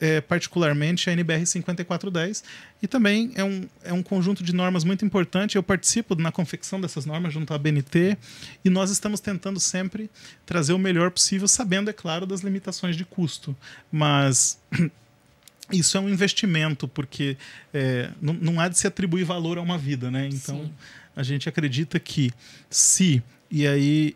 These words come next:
Speaker 1: eu acho que essa é uma parte bastante importante, hoje o dispositivo diferencial residual é obrigatório nas instalações elétricas.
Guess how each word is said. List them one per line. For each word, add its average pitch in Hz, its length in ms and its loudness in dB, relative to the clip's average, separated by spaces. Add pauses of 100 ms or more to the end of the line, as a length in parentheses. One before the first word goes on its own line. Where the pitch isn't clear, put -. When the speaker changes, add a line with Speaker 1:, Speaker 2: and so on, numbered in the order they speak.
(140)
Speaker 1:
eu 139 140 2
acho 143 160 2
que - 80 0
essa 139 140 2
é - 20 2
uma 143 80 2
parte 143 240 0
bastante 147 320 0
importante, 165 640 -2 (640)
hoje 208 460 4 (160)
o 180 80 4
dispositivo 196 600 2
diferencial 180 540 2
residual 151 320 4
é 185 40 4
obrigatório 175 680 4
nas 139 160 0
instalações 147 480 -2
elétricas. - 800 -10